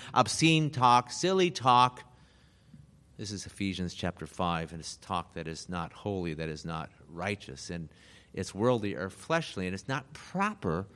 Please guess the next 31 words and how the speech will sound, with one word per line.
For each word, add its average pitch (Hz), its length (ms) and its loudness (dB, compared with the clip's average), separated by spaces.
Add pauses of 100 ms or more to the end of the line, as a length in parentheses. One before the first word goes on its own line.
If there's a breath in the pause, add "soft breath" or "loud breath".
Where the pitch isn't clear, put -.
(340 soft breath)
for - 180 -6
a 175 80 -4
Christian - 500 -4
to 160 120 -6
talk - 400 -6
this - 160 -10
way. 95 80 -2
It's 107 120 -6
not 165 160 -4 (120)
right. 170 360 -2 (540 soft breath)
I 110 60 -4
like 185 180 0
the - 80 -6
way 113 120 2
it - 60 -6
says 113 280 0
it 92 100 0
in, 85 320 -2
um, 82 300 -6 (520)
Titus, 98 420 -4 (320)
Titus 101 260 -8
two 90 160 -8
eight. 85 120 -8 (1800 loud breath)
"Be 123 140 2
sound 156 640 6
in 120 160 2
speech, 139 580 4
which 117 280 0
is 110 180 4
beyond 123 560 4
reproach, 110 800 0